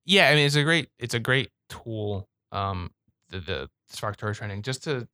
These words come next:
to know, to always know what's, like, going on. Um, there are some, uh, and just to, to touch on, like, there are some other cool free tools, um, offered by the website. The, the way that the, so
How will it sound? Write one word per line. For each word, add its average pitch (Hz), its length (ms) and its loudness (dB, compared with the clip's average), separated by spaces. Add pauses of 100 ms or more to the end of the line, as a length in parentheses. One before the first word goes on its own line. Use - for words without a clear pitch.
to 127 60 -12
know, 117 380 -6 (460)
to - 80 -10
always 160 440 4
know 117 220 2
what's, 101 420 -4
like, 95 220 -10 (260)
going 101 300 -6
on. 107 320 0 (500)
Um, 110 460 6 (260)
there 175 200 4
are 269 80 6
some, 294 160 2
uh, 95 160 2
and 156 300 2
just 185 240 -4
to, 107 260 -6
to 120 100 -12
touch 143 280 -2
on, 107 120 0
like, 107 160 -2
there 113 160 0
are 127 140 4
some 120 180 -2
other 101 340 -4 (360)
cool 110 280 -4
free 104 220 -10
tools, 98 640 -10
um, 98 300 -4 (420)
offered 98 300 -2
by 95 100 -4
the 98 80 -4
website. 98 260 -6
The, 175 200 2
the 180 80 2
way 185 140 6
that 170 200 2
the, 123 120 0 (440)
so 113 200 -2